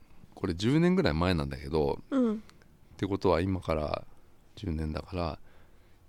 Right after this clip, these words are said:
Speaker 1: 俺が、え、二十五ぐらいの時かな。
Speaker 2: うん。
Speaker 1: えっと、本間と会ったのよ。その十、
Speaker 2: うん。
Speaker 1: 十年前にこの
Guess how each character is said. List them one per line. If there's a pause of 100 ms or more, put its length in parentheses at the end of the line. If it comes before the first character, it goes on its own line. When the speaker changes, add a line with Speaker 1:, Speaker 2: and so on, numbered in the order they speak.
(280)
Speaker 1:
俺
が、 (160)
え、
二
十 (1120)
五
ぐ
ら
い
の
時
か
な。 (200)
Speaker 2:
う
ん。 (1000)
Speaker 1:
え
っ
と、 (760)
本
間
と
会
っ
た
の
よ。
そ
の
十、
Speaker 2:
う
ん。
Speaker 1:
十
年
前
に
こ
の